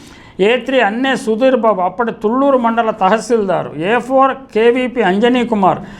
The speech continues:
ఎండీ రామకృష్ణ హౌసింగ్ ప్రైవేట్ లిమిటెడ్.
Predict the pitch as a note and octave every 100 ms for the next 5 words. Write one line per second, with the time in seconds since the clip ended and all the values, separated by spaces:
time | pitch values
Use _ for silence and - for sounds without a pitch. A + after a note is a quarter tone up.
0 | - - F3 G#3+ B3 C4+ G#3+ F#3+ A#3+ C#4
1 | C4+ A#3+ - B3 A#3 G#3 G3+ A#3+ A#3 F#3+
2 | F#3+ A3 G#3+ F3+ F#3+ F3+ C#3+